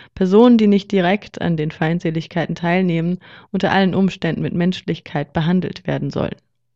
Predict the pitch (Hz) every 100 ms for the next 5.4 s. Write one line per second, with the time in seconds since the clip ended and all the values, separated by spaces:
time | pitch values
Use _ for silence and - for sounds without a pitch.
0 | _ _ - - 214 226 - 196 190 190
1 | - 196 - 233 208 175 185 170 165 -
2 | 190 180 180 180 185 - 180 175 - -
3 | 220 190 170 170 170 - 170 170 160 -
4 | 202 180 - 170 151 185 - 165 - 180
5 | 180 - 160